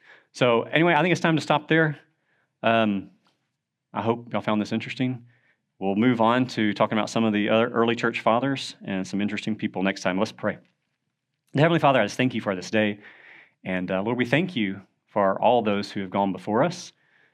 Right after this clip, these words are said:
Lord, who we can learn from, uh, whether it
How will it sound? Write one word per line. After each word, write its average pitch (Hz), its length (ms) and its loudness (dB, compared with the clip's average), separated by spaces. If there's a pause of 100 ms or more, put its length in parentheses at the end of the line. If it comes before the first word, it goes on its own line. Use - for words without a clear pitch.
(200)
Lord, 107 300 0
who 92 240 -6
we 95 100 -6
can 90 200 -10
learn 117 180 0
from, 135 480 -2 (500)
uh, 92 160 -14
whether 98 420 -6
it - 80 -18